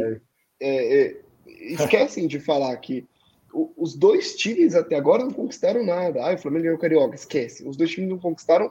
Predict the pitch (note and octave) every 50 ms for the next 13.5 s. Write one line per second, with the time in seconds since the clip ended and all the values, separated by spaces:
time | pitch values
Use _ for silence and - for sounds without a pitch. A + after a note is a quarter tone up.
0 | - - - G3+ F#3 F#3 F#3+ G3+ G3+ F3+ G#3+ G3+ - G3+ F#3+ - E3 D#3+ D#3+ -
1 | F#3+ F#3 D#3+ A#2 - - _ _ A#2 A#2 _ _ C#3 B2 - - B2 C3 C#3 -
2 | C#3+ C#3 - C#3 C3 B2+ B2+ - C#3+ C#3 - D#3 D#3+ - - B2+ A#2 A2+ - -
3 | _ _ _ _ _ _ _ _ - E3 E3 - D#3+ - D#3 E3+ A3 B3+ - -
4 | F#3+ F#3 F3 E3+ D#3 - C#3+ B2+ C3 D3+ E3+ E3+ D3+ C#3 D#3 D3 D#3 D3+ C#3+ C#3
5 | - - - E3+ E3 - D#3+ D3 C#3+ D3+ E3 D#3 C3+ - - A#2+ G2+ G#2 G2+ -
6 | - _ _ _ _ _ _ _ _ _ _ _ - D#3+ E3+ F3+ F3+ G#3 G3+ F#3
7 | F#3+ F3+ F3+ F3+ - - E3+ D#3 F3 F3+ - - - - C#3 - _ E3 E3+ -
8 | - - _ _ _ _ _ - - F#3+ A#3 G#3+ - - B2+ B2 C3 C3 C3+ C3+
9 | - - - - - _ _ _ _ _ _ _ _ _ _ - C#3+ C#3+ D3 D3+
10 | D#3+ D#3+ F3 F3 F3 - D#3 C3 C#3 D#3 F#3 F#3+ E3 F3 E3 D#3 D#3+ D#3+ D#3 F3
11 | G3+ F#3+ - - - D#3+ D#3 - E3+ E3+ - - - - E3 E3 F#3+ - - -
12 | - _ _ - D#3 D3+ - E3 D#3 - D#3 D3+ C3 C#3 D#3+ F3 E3+ D#3 C#3+ C#3
13 | C3+ - - - B2 A#2 A2+ A2 -